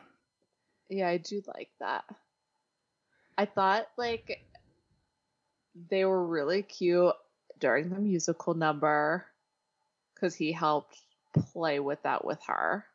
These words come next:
like, and help her play it up to get people involved in the webcast. And I thought their kiss was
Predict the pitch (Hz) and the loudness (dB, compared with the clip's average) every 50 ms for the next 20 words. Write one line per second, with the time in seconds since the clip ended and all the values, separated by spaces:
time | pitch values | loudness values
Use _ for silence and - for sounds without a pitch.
0 | _ _ - 160 151 151 - - - 156 170 160 165 165 - 160 147 - - - | _ _ -4 -2 -2 -2 -4 -2 -2 -2 0 0 -4 -4 -2 -2 0 0 -2 -4
1 | 151 143 - - - 147 147 143 143 139 143 139 110 101 123 175 233 - - _ | -4 -4 -6 -6 -4 -2 -2 0 0 0 2 2 4 2 4 2 0 -2 -6 _
2 | - - 170 156 165 156 - - - 156 151 - - 175 185 190 175 160 156 156 | -6 -6 -4 0 0 0 -2 0 -2 -4 -2 0 -2 -2 -2 2 2 2 2 2
3 | 156 175 180 190 240 269 294 208 160 151 156 170 - - - 135 120 113 117 - | 0 -4 -6 -6 -6 -2 0 0 0 0 -2 -6 -14 -10 -4 -2 -2 -2 -2 -6
4 | - - 170 165 156 - - 131 135 - - 165 180 208 - - - 165 165 - | -10 -8 -8 -8 -6 -2 0 0 0 0 -2 -6 -6 -6 -6 -10 -10 -10 -10 -8
5 | - 190 202 220 | -8 -10 -10 -10